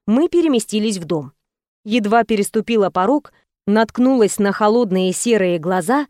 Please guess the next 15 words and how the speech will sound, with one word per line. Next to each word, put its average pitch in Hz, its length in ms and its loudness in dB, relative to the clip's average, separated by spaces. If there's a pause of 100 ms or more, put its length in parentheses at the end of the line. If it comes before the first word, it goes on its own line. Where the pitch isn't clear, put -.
(260)
и 254 100 0
ощутила, 226 680 0
как - 180 -4
меня 226 260 2
стало 214 360 2
мелко 190 360 0
потряхивать. 196 760 -6 (600)
"Так, 190 280 -4
надо 208 340 2
собраться. 202 640 -4 (380)
Чего 311 360 0
я 208 160 2
боюсь 226 360 2
и 285 40 2
нервничаю? 196 720 -2